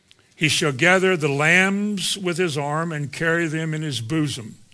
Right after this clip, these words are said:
and shall gently lead those that are with young." Isn't that a good picture of how God cares about us?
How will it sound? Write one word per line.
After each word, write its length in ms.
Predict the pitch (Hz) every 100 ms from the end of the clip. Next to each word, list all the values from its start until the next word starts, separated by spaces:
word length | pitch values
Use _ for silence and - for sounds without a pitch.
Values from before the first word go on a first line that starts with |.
| _ _ _ _ -
and 140 | 143 147
shall 260 | - 151
gently 480 | 131 110 180 202 170
lead 400 | 151 156 160 147
those 420 | 147 147 147 147
that 160 | 131 131
are 160 | 131 131
with 240 | 131 139
young." 320 | 127 117 113 131 _ _ _ _ _ _ _ _ _
Isn't 140 | 277
that 160 | 240 165
a 60 | 135
good 300 | 180 175 -
picture 320 | 196 - -
of 60 |
how 200 | 147 160
God 420 | 143 156 160 156 -
cares 420 | 165 175 190 165
about 320 | 165 180 196
us? 300 | 208 -